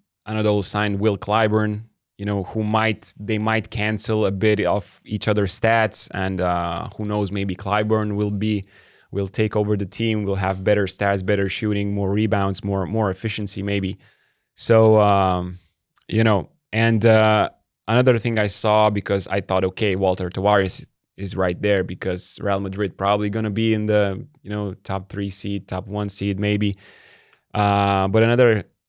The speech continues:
stat I saw from these was that only one center has won it, uh, Jan Vesely, and seven times, uh, out of seventeen seasons, the M V P was given to the point guard. So, uh, this is where Mike James comes in. I know they signed the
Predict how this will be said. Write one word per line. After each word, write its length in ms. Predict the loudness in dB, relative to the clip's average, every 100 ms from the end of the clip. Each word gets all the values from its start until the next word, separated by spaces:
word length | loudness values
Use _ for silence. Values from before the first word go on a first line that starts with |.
| _
stat 380 | -6 -2 2 2 2
I 20 | 2
saw 160 | 2 2
from 260 | 0 -2
these 240 | 2 2 2 2
was 180 | 2 4
that 260 | 2 0 _ -8
only 200 | 0 2
one 180 | 4 2
center 340 | 2 2 2 2
has 120 | 0 -2
won 200 | -2 -2
it, 120 | -4 -10 _ _ -16
uh, 380 | -12 -12 -12 -6
Jan 200 | -4 -2
Vesely, 400 | 2 0 0 -4 -6 _ _ _ _ -8
and 160 | -4
seven 260 | -2 -2 -2
times, 540 | -2 -2 0 -2 -6 -10 -6 -2
uh, 160 | -2 -2
out 120 | 0 0
of 100 | 0
seventeen 500 | -2 -2 -2 -4 -4 -4
seasons, 560 | -4 -2 -2 -4 -8 -12 -10 -4
the 80 | -2 0
M 40 |
V 80 | 0
P 80 | 0 0
was 80 | 0
given 240 | 0 -2 -4
to 80 |
the 80 | -6 -6
point 160 | -6 -4
guard. 220 | -4 -6 -10 _ _ _ _ _ _ _ _ -6
So, 340 | 2 2 2 -6 _ _ _ _
uh, 500 | -2 0 0 0 -2 -2
this 120 | 0
is 80 | 0
where 200 | 2 2
Mike 240 | 2 0 -2
James 280 | -2 -4 -4
comes 160 | -6 -4
in. 180 | -6 -6 -6
I 40 |
know 400 | -2 0 2 2
they 140 | 2 0
signed 400 | 0 0 0 -2
the 140 | -6